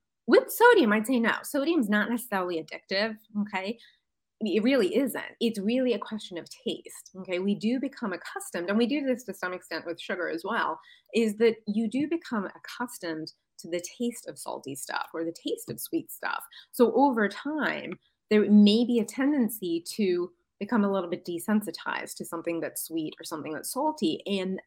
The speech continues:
then want more to sort of actually taste it or to sense a taste,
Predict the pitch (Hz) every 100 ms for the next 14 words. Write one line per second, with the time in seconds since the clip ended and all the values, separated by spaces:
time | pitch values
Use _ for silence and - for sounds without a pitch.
0 | 170 165 175 175 165 151 147 170 185 220
1 | 220 - - - _ _ _ _ _ -
2 | 214 202 180 175 160 - 165 165 - 170
3 | 156 - 180 - - - - 170 170 170
4 | - 185 170 165 - - - 165 160 -